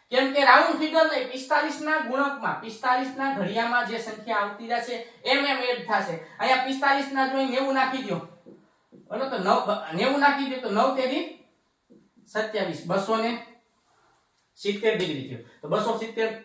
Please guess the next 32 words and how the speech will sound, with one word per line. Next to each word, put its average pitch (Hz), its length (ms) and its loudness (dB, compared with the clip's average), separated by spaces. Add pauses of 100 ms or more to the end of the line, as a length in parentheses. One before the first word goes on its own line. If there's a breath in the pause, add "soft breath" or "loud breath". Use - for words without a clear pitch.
(100)
ફેરવવા 180 320 2
નાખે 135 280 -6
છે. 131 200 -16 (200 loud breath)
તો 262 60 2
આવા 254 400 10
કંઈક 233 220 -4
પ્રશ્નો 208 320 -6
બનતા 202 340 -2
હોય 214 160 2
છે 220 120 -4
ને, 214 100 -2
વધારે 208 380 0
મહાવરો 196 460 0
જો 175 100 -10
તમારે 175 320 -2
કરવો 180 320 -4
હોય 156 140 -4
તો 185 80 -14
મિત્રો 202 300 -10
બુક્સની 160 380 -10
અંદર 165 200 -4
આવા 160 260 2
દાખલા - 340 -4
ઘણા 165 420 4
બધા - 160 -4
આપ્યા - 300 -10
છે. - 680 -16
તો 196 80 -6
બુક્સની 202 360 -4
અંદર 220 220 0
જાતે 190 280 -2
કરો, 240 480 0